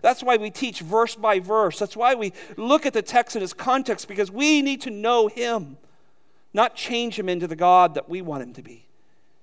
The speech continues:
He is sufficient in the God that he is. And I hope this morning that when we're done, just even with these three short verses, that you will have a strong desire to follow him in a great way.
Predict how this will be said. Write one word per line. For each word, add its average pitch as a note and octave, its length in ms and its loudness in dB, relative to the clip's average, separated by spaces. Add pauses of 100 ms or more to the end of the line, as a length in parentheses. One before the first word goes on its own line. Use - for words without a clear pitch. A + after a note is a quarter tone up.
(280)
He G#3 160 0
is F3+ 80 2
sufficient F#3 760 -4 (480)
in D3+ 80 -10
the C#3 80 -6
God D#3 380 2
that C#3 160 -6
he D#3 260 -8
is. B2+ 180 -6
And D#3 100 -6
I F#3 120 2
hope G3+ 320 0
this F3+ 240 -6
morning D#3 440 -10 (640)
that - 100 -10
when F3 160 -4
we're F#3 120 0
done, E3+ 360 2
just A3+ 180 -6
even C#4 220 -4
with G#3 100 -8
these D#3+ 200 -10
three G#3+ 420 -4
short G#3 380 -2
verses, - 640 -8 (840)
that C#3 160 -10
you F#3+ 80 0
will F3+ 100 4
have D#3 100 4
a D3 40 -8
strong F#3 600 0
desire D3+ 420 -4
to C#3 80 -8
follow D3 380 -8
him C3+ 380 -14 (520)
in C3+ 80 -10
a C3+ 40 -8
great C3+ 380 -4
way. B2 380 -6